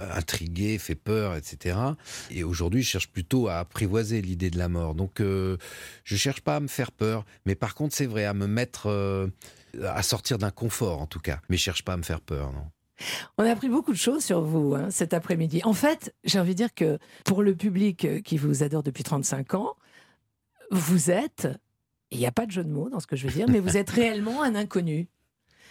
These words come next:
Speaker 2: qui s'est dévoilé cet après-midi,
Speaker 1: Ah
Speaker 2: mais,
Speaker 1: ben,
Speaker 2: euh,
Speaker 1: c'est vrai que c'est, c'est agréable de, de, de
Speaker 2: qui
Speaker 1: pouvoir
Speaker 2: aime se cacher derrière.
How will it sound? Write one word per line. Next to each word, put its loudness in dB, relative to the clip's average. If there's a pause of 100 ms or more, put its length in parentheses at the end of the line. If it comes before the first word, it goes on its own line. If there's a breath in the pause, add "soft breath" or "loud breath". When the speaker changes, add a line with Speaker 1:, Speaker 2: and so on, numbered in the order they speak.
(220 soft breath)
Speaker 2:
qui 0
s'est 2
dévoilé 4
cet 0
après-midi, 2
Speaker 1:
Ah 2
Speaker 2:
mais, 6
Speaker 1:
ben, 6
Speaker 2:
euh, 4 (320 loud breath)
Speaker 1:
c'est -4
vrai -4
que -14
c'est, -4
c'est -2
agréable 0
de, 0
de, 0
de -4
Speaker 2:
qui 0
Speaker 1:
pouvoir 8
Speaker 2:
aime 4
se 2
cacher 0
derrière. 0